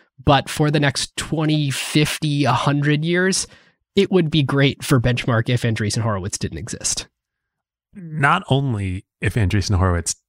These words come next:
Speaker 2: didn't exist, but if Ben and Mark were, like,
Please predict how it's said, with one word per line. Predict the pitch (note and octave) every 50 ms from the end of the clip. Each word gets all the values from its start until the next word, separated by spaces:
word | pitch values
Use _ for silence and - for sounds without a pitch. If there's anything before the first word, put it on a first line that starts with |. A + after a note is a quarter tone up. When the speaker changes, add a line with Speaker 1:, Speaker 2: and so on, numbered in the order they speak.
| _ _ _ -
Speaker 2:
didn't | - A2+ A2 G2+ F#2+ F2 - -
exist, | - D#2+ - F#2+ E2+ D#2 G#2 D#3+ F3+ - F2+ F2+ - - - - - - _ _ _ _ _ _ _ _ _ _ _ _ _ _ _ -
but | D#3+ C3 A#2 - B2 B2 B2 - -
if | - A#2+ A#2 G#2+ - - - - - _ _ _ _ _ _ _ _ _ -
Ben | - C3+ C#3+ C#3+
and | A#2+ A2 G#2 G#2
Mark | A2+ C3 D3+ D3 - - - A2+
were, | A2 G#2+ G2+ G2+
like, | G2 G2 F#2+ F#2 F2+ -